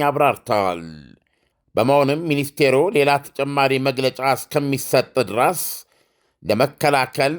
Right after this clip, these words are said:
ምክረ ሐሳቦችና ጥንቃቄዎችን ለህዝብ ይፋ አድርጓል።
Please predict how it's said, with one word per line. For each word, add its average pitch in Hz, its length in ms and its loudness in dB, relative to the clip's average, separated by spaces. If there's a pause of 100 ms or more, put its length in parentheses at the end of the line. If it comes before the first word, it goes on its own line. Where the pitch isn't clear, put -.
ምክረ 147 360 -2 (120)
ሐሳቦችና 135 840 -2 (160)
ጥንቃቄዎችን 135 1040 -2 (140)
ለህዝብ 131 440 2
ይፋ 127 260 -6
አድርጓል። 101 640 -4